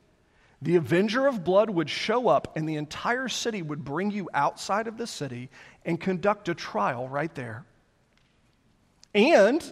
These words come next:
through that trial, if they ruled that it was on purpose, they just turned you over to the Avenger of Blood right there and you got executed on the spot.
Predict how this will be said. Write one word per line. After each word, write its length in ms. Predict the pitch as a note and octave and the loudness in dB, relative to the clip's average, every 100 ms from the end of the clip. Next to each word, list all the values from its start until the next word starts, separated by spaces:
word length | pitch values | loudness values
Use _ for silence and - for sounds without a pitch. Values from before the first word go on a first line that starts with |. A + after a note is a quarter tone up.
| - | -18
through 400 | - - E3+ B3 | -20 -8 -2 4
that 240 | D4+ D#4 D#4 | 6 6 4
trial, 500 | - B3+ C#4 F#3+ D#3+ | -2 0 2 2 0
if 160 | C3 | -4
they 220 | D#3+ G#3+ C#4 | 0 0 0
ruled 480 | E3+ A#3+ D#4+ G3 | -2 0 4 4
that 100 | D#3+ | 2
it 80 | F3 | 2
was 140 | F3+ F#3 | 2 4
on 160 | C#4 | 4
purpose, 680 | - F4+ F4 A#3 - - - - _ _ _ _ _ _ | 6 4 6 2 2 -8 -12 -18 _ _ _ _ _ _
they 180 | B2 E3+ | 2 2
just 240 | B3 C4+ - | 4 0 0
turned 260 | A#3+ A#3+ | -2 0
you 100 | G#3+ | 0
over 180 | G#3+ G#3+ | 2 0
to 140 | G#3 | -2
the 100 | G3 | -2
Avenger 340 | F3+ E3 F#3 G#3 | 0 -2 -2 -2
of 100 | E3 | 0
Blood 220 | D3+ E3 | 0 0
right 240 | D3 E3+ | 0 -2
there 160 | D#3+ C3+ | -4 -6
and 80 | D3 | -6
you 80 | C#3+ | -2
got 160 | C3+ | -2
executed 540 | C#3 - C#3 C3 B2+ B2+ | -2 -6 -12 -12 -10 -12
on 100 | C#3 | -12
the 80 | |
spot. 380 | C3 - G#2+ - | -14 -16 -20 -20